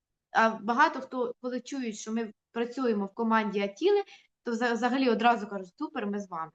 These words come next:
Тому що це людина-легенда, яка вже,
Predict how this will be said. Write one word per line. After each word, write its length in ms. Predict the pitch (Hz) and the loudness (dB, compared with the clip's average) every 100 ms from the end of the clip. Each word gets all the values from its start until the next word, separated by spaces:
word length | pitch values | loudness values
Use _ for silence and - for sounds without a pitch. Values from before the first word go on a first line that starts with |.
| - | -6
Тому 160 | 214 | -4
що 140 | 220 233 | -2 -4
це 160 | 254 | -2
людина-легенда, 1000 | 247 254 220 269 233 220 233 302 359 208 - - - | -2 -2 0 0 2 2 2 2 2 0 -2 -16 -8
яка 280 | 220 254 262 | 0 4 4
вже, 540 | 247 220 262 247 208 | 2 0 2 2 0